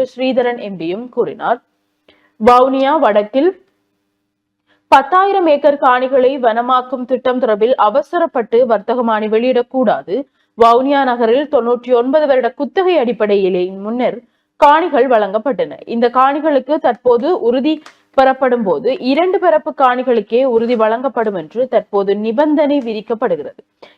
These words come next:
இதனால் மக்கள் பெரும் சிரமங்களை எதிர்நோக்குகின்றனர். காணி குத்தகைக்கு வழங்கப்படும் நடைமுறையை பின்பற்ற வேண்டும். இறுதிப் போரின் போது சரணடைந்த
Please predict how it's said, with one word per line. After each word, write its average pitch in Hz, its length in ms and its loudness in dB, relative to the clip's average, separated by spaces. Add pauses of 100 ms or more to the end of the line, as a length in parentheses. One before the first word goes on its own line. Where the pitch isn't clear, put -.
இதனால் 233 400 4
மக்கள் 247 380 -2
பெரும் 214 300 0
சிரமங்களை 285 500 2 (100)
எதிர்நோக்குகின்றனர். 196 880 -4 (420)
காணி 311 300 6
குத்தகைக்கு 339 560 0
வழங்கப்படும் 262 560 0 (1600)
நடைமுறையை 294 600 2
பின்பற்ற 294 460 0
வேண்டும். 185 460 -2
இறுதிப் 262 380 0
போரின் 262 300 2
போது 240 220 2
சரணடைந்த 262 640 -2